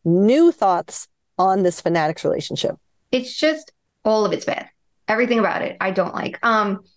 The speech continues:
Speaker 2: I don't know how many options the N H L legitimately had. Like, let's start with that. We know Adidas is walking away, and we don't know how many other brands were jumping at the chance for this, which is a problem if that is the case that the N H L has created for themselves,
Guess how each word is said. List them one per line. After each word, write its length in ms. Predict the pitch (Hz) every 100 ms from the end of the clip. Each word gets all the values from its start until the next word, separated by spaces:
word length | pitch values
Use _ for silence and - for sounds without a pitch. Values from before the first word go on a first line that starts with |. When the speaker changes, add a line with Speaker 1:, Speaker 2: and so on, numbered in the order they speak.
| _ -
Speaker 2:
I 420 | 254 302 381 392
don't 340 | - 247 320 254
know 240 | 240 254
how 140 | 262 240
many 240 | 240 233
options 500 | 175 170 - 240 233
the 140 | - 202
N 60 |
H 120 | 202
L 100 | 202
legitimately 420 | 190 190 180 175 180
had. 240 | - - -
Like, 200 | - 208 247
let's 220 | 254 -
start 260 | - 202
with 120 | 185 185
that. 120 | 160
We 60 |
know 140 | 202 214
Adidas 300 | 233 214 208
is 100 | 196
walking 260 | 190 196
away, 300 | 190 170 196
and 140 | - 190
we 140 | 190
don't 220 | 190 240
know 140 | 254 294
how 120 | 262
many 300 | 240 226 214
other 160 | 196 208
brands 300 | 175 180 196
were 160 | 185
jumping 560 | - 190 190 202 208 -
at 220 | 185 190
the 120 | 196
chance 460 | 180 - 180 185 214
for 180 | - 269
this, 380 | 285 320 330 - - -
which 320 | 220 269 -
is 340 | 240 247 233 -
a 80 | 214
problem 560 | 214 202 185 220 254 254
if 200 | 202 - -
that 220 | 190 190
is 140 | 190
the 100 | 214
case 240 | 214 226 226
that 200 | 185 185
the 120 | 202 -
N 100 | 185
H 160 | 208
L 100 | 190
has 160 | 196 185
created 320 | - 185 190
for 100 | 196
themselves, 480 | 190 185 175 220